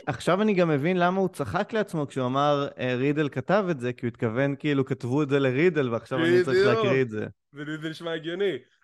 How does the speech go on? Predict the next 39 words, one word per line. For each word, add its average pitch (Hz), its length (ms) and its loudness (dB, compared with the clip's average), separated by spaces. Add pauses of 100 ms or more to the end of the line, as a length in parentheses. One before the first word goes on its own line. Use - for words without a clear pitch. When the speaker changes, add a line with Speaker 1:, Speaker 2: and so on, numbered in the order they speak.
Speaker 2:
אלייס 175 480 -2
נגד 165 240 -6
סולו 156 280 -6
סקואה, 214 720 -2
סולו 160 320 -8
מכסח 156 480 -6
אותו, 185 300 -4
סמי 175 340 -4
לא 180 100 -4
מתערב, 165 540 -4
ואלייס, 139 420 -4
"מה 165 140 0
אתה 180 140 -4
מתערב? 175 440 0
אבל 123 160 -10
לא 165 60 -4
עשיתי 180 220 -8
כלום." 233 380 -4 (260)
<laughs> - 260 -18
"מה 226 180 -4
אתה 214 100 -6
רוצה 202 260 -4
ממני?" 185 180 -4 (380)
סולו 185 260 0
מפרק 170 300 -4
אותו, 180 400 -2 (260)
קווין 160 240 -6
אורנס 165 180 -4
מגיע 151 280 -2
להציל 143 320 0
אותו, 185 440 -2
ואז 160 220 -2
הוא 156 60 -8
נותן 156 200 -8
סטיין 151 340 -6
לאלי-, 139 400 -4
לאלייס, 165 520 -2
היה 131 160 -8
מדהים. 120 380 -10